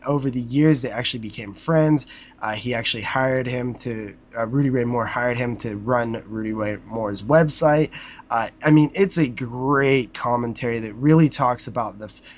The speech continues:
that there's a lot of behind the scenes stuff. Like, this film was done so cheap.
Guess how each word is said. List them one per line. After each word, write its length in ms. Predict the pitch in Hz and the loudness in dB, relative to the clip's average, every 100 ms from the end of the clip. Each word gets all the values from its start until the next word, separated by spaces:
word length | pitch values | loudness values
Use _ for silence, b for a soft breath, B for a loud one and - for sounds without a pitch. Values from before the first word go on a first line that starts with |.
| B - | B -4
that 240 | - 131 | -4 2
there's 220 | 165 208 | 4 4
a 40 | 170 | 2
lot 460 | 120 120 131 131 120 | 0 2 4 4 2
of 60 | |
behind 380 | 113 104 120 117 | -6 -6 -6 -6
the 40 | 107 | -8
scenes 300 | - 131 120 | -6 -4 -4
stuff. 200 | 110 98 | -6 -8
Like, 140 | 117 139 | -4 0
this 180 | 175 | -2
film 300 | - 196 175 | 0 2 4
was 160 | 151 123 | 2 0
done 360 | 120 123 117 113 - | -2 -2 -2 -8 -8
so 840 | - - - - 135 147 151 147 | -6 -4 -6 -2 2 4 4 2
cheap. 460 | 135 - 123 113 | 0 -2 -2 -4